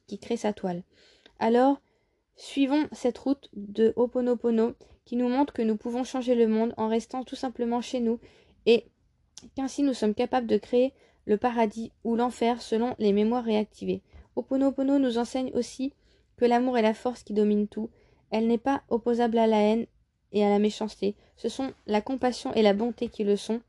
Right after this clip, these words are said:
L'amour transcende tout et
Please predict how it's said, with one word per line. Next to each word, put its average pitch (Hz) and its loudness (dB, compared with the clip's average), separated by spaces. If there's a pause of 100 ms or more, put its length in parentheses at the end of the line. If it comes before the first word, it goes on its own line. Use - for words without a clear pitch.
(320)
L'amour 240 2
transcende 220 -2
tout 226 -6 (580)
et 226 2